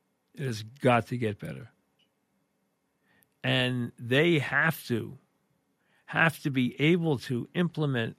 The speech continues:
a downfield passing game. They can't give up on that and go into the games and say, "No,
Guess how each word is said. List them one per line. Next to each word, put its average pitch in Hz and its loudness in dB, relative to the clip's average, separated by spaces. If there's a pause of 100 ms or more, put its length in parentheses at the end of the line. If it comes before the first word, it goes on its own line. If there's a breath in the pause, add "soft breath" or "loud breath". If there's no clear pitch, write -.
a 117 -2
downfield 135 -2
passing 165 0
game. 95 -2 (1120)
They 165 4
can't 175 2
give 127 4
up 160 2
on 127 2
that 98 -10 (380)
and 135 0
go 147 4
into 147 0
the 147 -4
games 143 0
and 123 -4
say, 131 -2
"No, 135 2